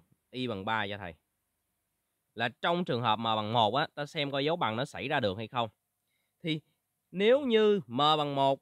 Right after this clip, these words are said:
có nghĩa là y bằng ba, thì khi đó đường thẳng y bằng ba cắt đồ thị này tại đúng một điểm ứng với t bằng một. Và khi đó mình sẽ thấy là không có cái giá trị t nào mà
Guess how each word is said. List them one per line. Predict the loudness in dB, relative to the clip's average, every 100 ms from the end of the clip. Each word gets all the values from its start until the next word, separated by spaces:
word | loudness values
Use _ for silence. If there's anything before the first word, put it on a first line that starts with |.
| _
có | -6
nghĩa | 0 0
là | 0
y | 0 -2
bằng | 0
ba, | 2 2 0 _ _ _ _
thì | -2 -2
khi | -2 -2
đó | 2 2 2
đường | 0 0 2 2 0
thẳng | -2 -2
y | -2 -2
bằng | -2 0
ba | 0 0 -2 _
cắt | -10 -6
đồ | -4 -2 0
thị | -2
này | -2 -2
tại | -4 -4 -4
đúng | -2 -4
một | -2 -4
điểm | -6 -6 -6 -8 _ _ _ _ -6
ứng | -2 0
với | 0 -4
t | -2
bằng | -4 -2 -4
một. | -2 -4 _ _ _ -6
Và | -4
khi | -4 -2 2
đó | 4 4
mình | 2 0
sẽ | -2
thấy | -6 -2
là | 0 0 -2
không | _ -6 -2 0 -2 -4 _
có | -4 0 2 0 -2 -6
cái | -6 -4
giá | -2 -2 -4
trị | -4 -4 -4 -6 -4
t | 0 2 0 0
nào | 2 2 2 0 -2 _ _ _ _
mà | -8 -2 2 4 2